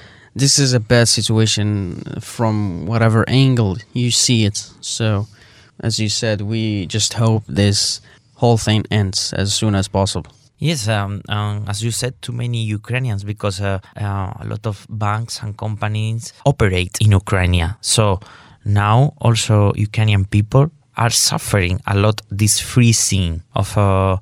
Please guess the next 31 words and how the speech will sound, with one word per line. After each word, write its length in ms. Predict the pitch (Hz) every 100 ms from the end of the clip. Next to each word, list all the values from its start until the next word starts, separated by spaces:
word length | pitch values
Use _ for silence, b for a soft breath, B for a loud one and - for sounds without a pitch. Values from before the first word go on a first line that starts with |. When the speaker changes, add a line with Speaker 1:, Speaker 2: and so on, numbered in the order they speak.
| B -
Speaker 2:
transactions, 1000 | 107 104 - 113 - - 120 120 113 -
banks, 720 | 110 107 110 110 110 - - -
companies, 920 | - 110 104 104 104 101 107 107 107 - b b -
and 500 | 98 95 92 92 90 -
all 180 | 101 107 104
in 140 | 107
this 260 | 101 - - -
economic 560 | 107 110 98 95 92
sector. 480 | - - 98 - 90 87
And, 200 | 110 104
uh, 300 | 98 98 98 -
moving 460 | 113 117 107 104 98
to, 340 | 110 104 101 101 -
uh, 240 | 98 95 95
I've 140 | 98
said, 220 | - 98 -
for 120 | - 110
example, 600 | - 104 101 113 113 135 _
our 140 | 107 104
colleagues 420 | - 110 104 - -
that 180 | 104 98
they 140 | 104 -
started 520 | - 107 104 - 95 -
the 200 | 104 107
project 440 | - 107 104 95 - 110
before 500 | 117 - 120 120 95
the 140 | 95 92
conflict, 540 | - 104 107 127 151
could 200 | - 147
you 120 | 160
imagine 600 | 156 117 110 107 101 95